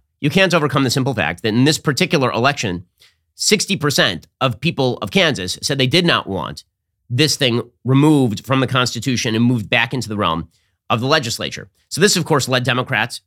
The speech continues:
and members of the media, but I repeat myself, to suggest that this is going to lead to a broad wave of Democratic elections across the board. That, that this just demonstrates the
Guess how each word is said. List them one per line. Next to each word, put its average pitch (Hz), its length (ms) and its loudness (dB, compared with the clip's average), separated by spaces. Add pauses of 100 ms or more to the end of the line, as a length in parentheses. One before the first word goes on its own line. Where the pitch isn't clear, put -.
(100)
and 113 260 0 (100)
members 123 420 2
of 127 60 0
the - 20 2
media, 90 240 0
but 92 80 -2
I 98 60 2
repeat 98 220 0
myself, 92 380 -4 (1160)
to 160 100 2
suggest 131 400 2
that 117 80 -2
this 151 120 0
is 131 60 0
going 135 180 2
to 120 80 -4
lead 135 100 -2
to 127 80 -2
a 104 40 -2
broad 143 300 2
wave 127 160 -2
of 117 60 -4
Democratic 117 480 0
elections 104 340 -4
across 101 280 -6
the 85 60 -12
board. 73 220 -10 (460)
That, 95 160 -4
that 104 160 -2
this 156 160 2
just 156 180 -2
demonstrates 139 560 0
the 117 140 -6